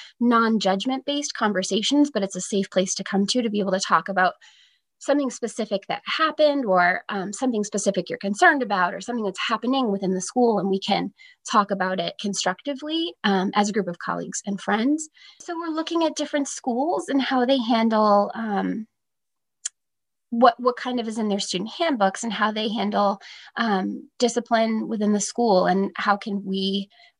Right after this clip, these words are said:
um, you know, maybe even change some of our policies around discipline within the school. Um, we're also looking at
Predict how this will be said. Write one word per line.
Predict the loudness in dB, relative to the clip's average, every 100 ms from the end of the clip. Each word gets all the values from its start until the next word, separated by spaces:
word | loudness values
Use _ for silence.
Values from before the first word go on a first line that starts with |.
| -2
um, | 2 2 2 0 -2
you | 2
know, | 4
maybe | 4 2 0
even | -2 0
change | 2 0 0
some | 0 0
of | 0
our | -2
policies | 0 0 0 -4 -4 -4 -4 -6 -10 -6
around | 0 0 2 -2 -4
discipline | -6 -6 0 2 4
within | 4 4
the | 2
school. | -2 0 0 -2 -6 -20 -20 -2
Um, | 2 4 4 2 -4 _ _ _ _ _ _ _ _ _ _ -20 _ _ _ _ _ _ _ _ _ _
we're | -2 6 8 8
also | 4 0 -4
looking | -4 -4 -2 0
at | 2 2